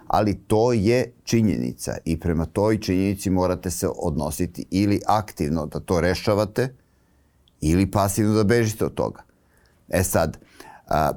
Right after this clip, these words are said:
ja sam pokušavao da, da, da vidim zašto sam neke stvari u životu radio. Ne znam da,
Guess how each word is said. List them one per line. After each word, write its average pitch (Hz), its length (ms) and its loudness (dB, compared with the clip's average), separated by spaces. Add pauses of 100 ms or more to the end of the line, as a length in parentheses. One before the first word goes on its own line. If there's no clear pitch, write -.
(160)
ja 107 100 4
sam 139 180 0
pokušavao 113 800 0
da, 92 460 2
da, 87 400 2
da 85 320 0 (180)
vidim 107 440 2
zašto 110 300 0
sam 104 160 0
neke 104 240 0
stvari 98 380 0
u 92 60 2
životu 85 420 -2
radio. 69 280 0
Ne 92 200 2
znam 87 200 0
da, 82 280 0